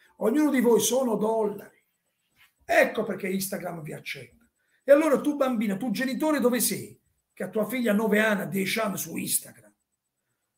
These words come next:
Ma ti do un Instagram in fronte, ti do io. Altro che Instagram a nove, dieci anni.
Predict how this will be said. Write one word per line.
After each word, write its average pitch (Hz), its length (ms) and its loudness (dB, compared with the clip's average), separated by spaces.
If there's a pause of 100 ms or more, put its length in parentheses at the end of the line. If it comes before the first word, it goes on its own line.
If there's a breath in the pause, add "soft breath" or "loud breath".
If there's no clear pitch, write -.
(240)
Ma 240 360 -2
ti 247 140 -2
do 233 180 4
un 233 80 0
Instagram 220 500 0
in 214 160 -2
fronte, 226 540 0
ti 135 100 -12
do 151 140 -8
io. 139 180 -10 (300 soft breath)
Altro 262 300 2
che 185 420 -6 (140)
Instagram 185 420 -6
a 185 40 -2
nove, 185 240 0
dieci 160 280 -8
anni. - 200 -18